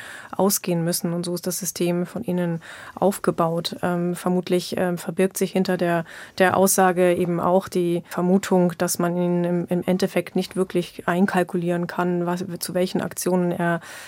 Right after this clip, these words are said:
ähm, in der Lage ist. Aber, ähm, insgesamt denke ich, ist das, was wir gerade gehört haben, äh, wirklich wichtig, dass die, die, was sind die Kapazitäten Russlands und der russischen Armee momentan, um weitere Fronten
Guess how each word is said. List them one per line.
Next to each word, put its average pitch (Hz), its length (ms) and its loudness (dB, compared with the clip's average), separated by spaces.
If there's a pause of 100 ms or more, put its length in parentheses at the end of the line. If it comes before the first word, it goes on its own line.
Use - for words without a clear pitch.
(200)
ähm, 170 260 -2
in - 80 0
der 175 120 4
Lage 175 340 4
ist. - 400 -2
Aber, 180 500 0
ähm, 175 380 -2
insgesamt 185 500 4
denke 180 160 -2
ich, - 80 -14
ist - 160 -6
das, - 220 -4 (260)
was 190 160 -4
wir 190 60 -2
gerade 180 240 -4
gehört 180 280 0
haben, 175 320 2
äh, 170 260 -2 (320)
wirklich 190 320 0
wichtig, 190 380 0
dass - 320 -2 (320)
die, 185 240 -2
die, 180 240 -4
was 190 140 2
sind 196 160 4
die 190 60 2
Kapazitäten 185 920 2
Russlands 175 480 0
und 175 120 -2
der 170 80 0
russischen 175 560 -2 (260)
Armee 180 480 4
momentan, 185 840 4
um 180 260 2
weitere 185 400 2
Fronten 185 640 0